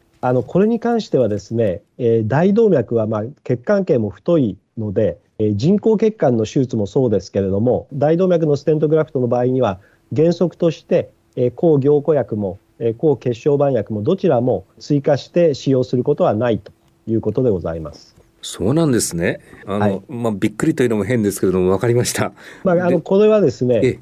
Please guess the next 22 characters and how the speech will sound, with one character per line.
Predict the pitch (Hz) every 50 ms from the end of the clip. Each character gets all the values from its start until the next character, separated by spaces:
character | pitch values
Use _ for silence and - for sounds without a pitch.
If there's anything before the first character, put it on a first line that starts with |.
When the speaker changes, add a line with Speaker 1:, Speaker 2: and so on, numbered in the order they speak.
| - - -
Speaker 1:
ま | 170 160 135 123
あ、 | - -
そ | - - 165 151
の | 147 143
治 | 147 - - - 185
療 | 175 226 262 269 254
の | 254 247 240 226 214 - - -
目 | 165 175 170 -
的 | - - 190 185 190 185
が、 | 175 185 156 101 - - -
Speaker 2:
う | 120
ん。 | 107 - - - _
Speaker 1:
え | 147
ー、 | 143 139
基 | - 175 180
本 | 185 220 220
的 | 208 247 214 214
に | 196 170 139 - _ _ -
大 | 135 165 185 208
動 | 220
脈 | 220 220 220 185 208
瘤 | 160 131 147 170 165 151 110